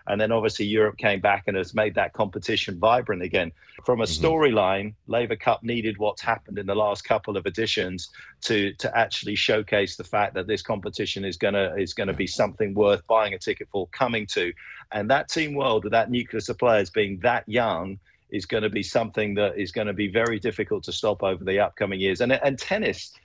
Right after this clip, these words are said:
Speaker 1: at the moment is just
Speaker 2: Mm-hmm.
Speaker 1: in the best place
Speaker 2: <laughs>
Speaker 1: ever. I mean, I, I, I, I kinda catch myself saying that on, obviously, we haven't seen much of Rafa this year. Rogers obviously stopped, and, and there was a real period where he felt as though we're gonna go into a bit of a, a black hole here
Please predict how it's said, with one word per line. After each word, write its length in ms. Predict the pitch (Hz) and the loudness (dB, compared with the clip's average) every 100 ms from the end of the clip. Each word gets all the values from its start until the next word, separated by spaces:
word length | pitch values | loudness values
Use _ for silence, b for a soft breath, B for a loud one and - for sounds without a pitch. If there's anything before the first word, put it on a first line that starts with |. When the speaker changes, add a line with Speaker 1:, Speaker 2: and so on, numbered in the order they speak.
| b b | b b
Speaker 1:
at 160 | 107 110 | 0 0
the 80 | 107 | 2
moment 480 | 131 151 113 82 | 2 2 2 -2
is 100 | 98 | -4
just 180 | - 110 | -4 -4
Speaker 2:
Mm-hmm. 80 | 117 | -2
Speaker 1:
in 40 | 104 | -2
the 60 | |
best 380 | 92 117 107 - | 0 0 0 -2
place 260 | - 98 - 92 | -2 -2 -4 -4
Speaker 2:
<laughs> 60 | |
Speaker 1:
ever. 220 | 123 104 | -2 0
I 100 | 80 | 0
mean, 160 | 101 110 | 2 2
I, 160 | 117 - B B B | 2 0 B B B
I, 140 | 123 120 | 0 4
I, 140 | 127 123 120 | 2 2 -2
I 20 | |
kinda 320 | - 165 156 | -2 -4 -2
catch 360 | - 156 147 - | -2 -2 -2 -2
myself 400 | 123 117 127 113 | -4 -2 -2 -4
saying 400 | - 135 135 113 | -2 -2 -2 -2
that 260 | 92 87 82 _ _ - | -4 -4 -8 _ _ -6
on, 440 | 120 117 107 104 - 120 | -2 0 -2 -6 -10 -6
obviously, 440 | 120 113 107 113 104 | -2 -2 -2 -2 0
we 100 | 104 | 2
haven't 260 | 120 123 | 2 0
seen 220 | - 139 123 | -2 -2 0
much 240 | 120 - | 0 0
of 100 | 123 | 0
Rafa 300 | 104 98 110 | 2 2 0
this 240 | 101 95 | 0 0
year. 300 | 104 104 98 98 B B | 2 2 2 -2 B B
Rogers 380 | 92 110 113 127 | -2 0 0 0
obviously 400 | 127 123 120 127 | 0 0 -2 -2
stopped, 540 | 110 - 107 101 - 98 | -2 0 0 0 -4 -6
and, 160 | 98 101 | -6 -2
and 160 | 101 101 | 0 2
there 80 | 104 | 2
was 140 | 101 | 4
a 80 | 104 | 2
real 320 | 107 127 127 | 2 2 2
period 400 | - 123 107 98 110 | 2 2 2 2 2
where 160 | 98 | 2
he 80 | 95 | 2
felt 260 | - 110 107 | 2 2 2
as 140 | 101 | 2
though 160 | 107 101 | 2 2
we're 120 | 104 | 0
gonna 220 | 110 104 | -2 0
go 220 | 113 110 | 2 4
into 320 | 107 107 - | 2 0 -2
a 40 | 98 | -2
bit 160 | 95 | 0
of 140 | 107 98 | 0 0
a, 80 | 101 | -2
a 300 | 98 98 90 - | 2 2 2 2
black 240 | 117 107 | 2 2
hole 280 | 120 127 117 | 2 2 2
here 260 | 95 87 | 0 -2